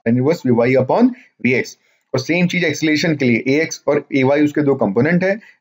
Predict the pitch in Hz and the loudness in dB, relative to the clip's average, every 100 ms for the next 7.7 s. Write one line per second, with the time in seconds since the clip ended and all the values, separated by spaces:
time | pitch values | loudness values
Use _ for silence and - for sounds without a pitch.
0 | 113 135 156 147 143 147 151 147 147 147 | -4 -2 0 -2 -2 -2 0 0 0 0
1 | 143 147 127 131 123 123 123 113 117 - | 0 0 2 2 2 2 0 -2 -2 -2
2 | 107 107 127 156 - 170 165 165 190 - | -2 0 2 0 0 2 2 2 0 -4
3 | _ _ _ _ _ _ - 110 127 123 | _ _ _ _ _ _ -6 -2 0 0
4 | 139 139 117 110 127 127 143 - 147 131 | 0 2 2 0 0 0 0 -2 0 2
5 | 117 147 131 113 117 117 160 127 110 - | 2 2 2 2 2 0 0 0 -2 -6
6 | - - - 110 135 156 156 151 135 123 | -18 -10 -8 -2 2 2 2 0 0 0
7 | 127 113 104 101 95 - 98 | 2 0 0 -2 -2 -10 -20